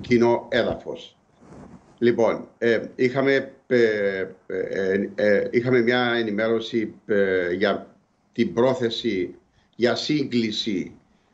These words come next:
διαδικαστικής συνάντησης.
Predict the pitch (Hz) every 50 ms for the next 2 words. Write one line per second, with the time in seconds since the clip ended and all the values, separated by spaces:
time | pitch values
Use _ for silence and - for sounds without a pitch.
0 | _ _ 110 101 110 127 123 120 117 110 117 113 - 113 110 - - - 113 101
1 | - 139 143 131 - - - - _ _ - - - - 139 - 113 107 104 101
2 | 113 110 - - 165 185 196 - - - _